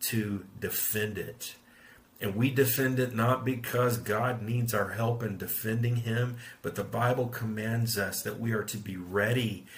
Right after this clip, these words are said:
to give a reasoned defense for what? For the hope that is within us. We must earnestly contend, agonize, if you will.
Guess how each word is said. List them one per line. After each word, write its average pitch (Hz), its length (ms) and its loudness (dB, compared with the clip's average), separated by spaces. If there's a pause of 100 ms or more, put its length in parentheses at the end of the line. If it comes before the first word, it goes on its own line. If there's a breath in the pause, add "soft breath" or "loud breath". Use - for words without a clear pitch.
(200 loud breath)
to 110 100 0
give 110 440 2
a 110 80 4
reasoned 131 920 0 (240 loud breath)
defense - 920 0 (120)
for 110 380 2
what? 117 380 0
For 107 260 2
the 92 200 -2
hope 110 600 0 (260 loud breath)
that 104 160 -4
is 101 200 -2
within 101 360 -2
us. - 460 -6 (320 loud breath)
We 123 160 6
must 123 380 4 (160)
earnestly 120 960 2
contend, 92 680 -4 (400 loud breath)
agonize, 101 1200 0 (180)
if 98 220 -4
you 95 100 -6
will. 87 440 -6